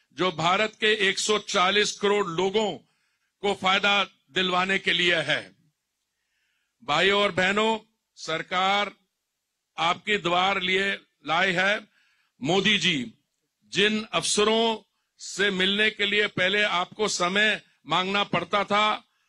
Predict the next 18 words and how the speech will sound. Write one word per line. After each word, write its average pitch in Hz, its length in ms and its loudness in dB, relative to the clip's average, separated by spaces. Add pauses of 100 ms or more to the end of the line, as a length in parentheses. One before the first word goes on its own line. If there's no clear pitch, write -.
(200)
आज 185 280 2
वो 196 240 4
हाथ 175 320 0
जोड़कर 202 720 -4 (280)
आपके 196 380 2
सामने 202 640 0 (300)
सेवा 220 420 2
के 214 140 -2
लिए 208 160 2
आए 190 360 0
हैं। 214 260 0 (480)
काम 196 280 0
होगा 196 400 0
तत्काल, 208 760 0 (460)
बिना 208 520 2 (480)
लाग 185 520 2
लपेट 185 480 2
के, 240 360 2